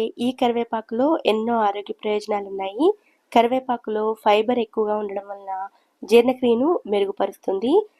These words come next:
రక్తంలో కొలెస్ట్రాల్ని తగ్గించి గుండె పనితీరును మెరుగుపరుస్తుంది,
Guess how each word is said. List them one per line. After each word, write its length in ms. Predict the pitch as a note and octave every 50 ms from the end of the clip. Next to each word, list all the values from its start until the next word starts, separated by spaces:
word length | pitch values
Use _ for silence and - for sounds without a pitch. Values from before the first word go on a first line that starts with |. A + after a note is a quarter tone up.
| _ _ _ A#3
రక్తంలో 500 | G#3+ - - - B3+ B3+ B3 A3+ A3 G#3+ G#3 A3 - - -
కొలెస్ట్రాల్ని 540 | G#3+ G#3+ A3+ A3 - - A#3+ A#3 A#3+ A#3 - - F#3
తగ్గించి 460 | F3+ - G3+ G#3 G3+ - - F#3+ F#3 G3 A3+ _ _ _ _ _ - G#3
గుండె 200 | A#3+ A#3 A#3 C4 B3+
పనితీరును 540 | - A3+ G#3+ G#3 - G#3+ G#3 G#3 G3+ A#3+ D4 F4+ E4+ - - G#3
మెరుగుపరుస్తుంది, 840 | G#3 G3 G3 G3 - - G3+ F#3+ G3 - - - G3 G3 G3 F#3 A#3+